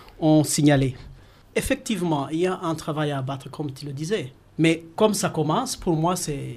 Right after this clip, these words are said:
je m'en, je m'en réjouis parce que, euh, ça fait déjà deux, deux ans à peu près que la C V R est là. Je commençais déjà à m'inquiéter, je commençais à me demander quand est-ce qu'il y aura des positions, quand est-ce que les victimes pourront exprimer leurs souffrances, pourront dire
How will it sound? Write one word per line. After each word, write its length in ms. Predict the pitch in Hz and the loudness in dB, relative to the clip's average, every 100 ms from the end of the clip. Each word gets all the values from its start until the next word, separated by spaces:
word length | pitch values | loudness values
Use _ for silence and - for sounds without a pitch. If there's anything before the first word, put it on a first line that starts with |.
| 123 | -10
je 140 | 135 | -8
m'en, 240 | 151 143 135 | -6 -2 0
je 120 | 151 | 0
m'en 160 | 151 151 | 2 2
réjouis 440 | 165 254 214 - | 0 -4 -8 -12
parce 200 | 139 127 | -14 -12
que, 380 | - 170 170 170 139 | -6 -4 -4 -6 -10
euh, 300 | 139 127 127 - | -12 -12 -14 -12
ça 180 | - 151 | -10 -8
fait 140 | 175 | -6
déjà 340 | 147 135 151 147 | -4 -2 -2 -2
deux, 440 | 139 147 143 139 | -4 -4 -6 -6
deux 340 | 131 139 131 | -6 -4 -4
ans 240 | 170 214 127 | -4 -4 -6
à 80 | 131 | -10
peu 120 | 139 | -10
près 220 | - 185 | -8 -8
que 340 | 185 147 135 127 | -8 -8 -8 -10
la 100 | 127 | -10
C 140 | 151 | -8
V 120 | 147 | -6
R 80 | 135 | -6
est 80 | 139 | -6
là. 220 | 170 247 - - - | -6 -8 -16 -20 -14
Je 140 | 131 127 | -6 -4
commençais 400 | 135 139 131 165 | 0 0 -2 -4
déjà 280 | 127 147 139 | -6 -6 -4
à 20 | |
m'inquiéter, 580 | 127 113 135 127 180 175 | -6 -6 -10 -8 -8 -10
je 80 | |
commençais 340 | - 135 113 160 | -10 -12 -8 -6
à 60 | |
me 80 | 139 | -6
demander 420 | 123 127 123 143 | -6 -6 -6 -8
quand 280 | 151 135 131 | -8 -10 -10
est-ce 100 | 147 | -10
qu'il 140 | - 139 | -8 -8
y 40 | |
aura 180 | 135 143 | -6 -6
des 100 | 139 | -8
positions, 540 | 139 135 135 165 160 | -8 -8 -8 -8 -8
quand 280 | 160 135 143 | -8 -10 -10
est-ce 140 | 147 | -10
que 80 | - | -10
les 160 | 143 135 | -8 -8
victimes 480 | 131 131 - 151 139 | -10 -10 -8 -6 -6
pourront 500 | 143 139 151 147 143 | -8 -8 -8 -8 -10
exprimer 720 | 131 - - 156 151 156 156 | -10 -12 -8 -4 -2 0 -2
leurs 160 | 156 | -4
souffrances, 600 | - 143 - 160 165 - | -8 -10 -4 -2 -2 -4
pourront 320 | - 156 156 | -8 -6 -4
dire 380 | 156 165 180 175 | -4 -2 0 0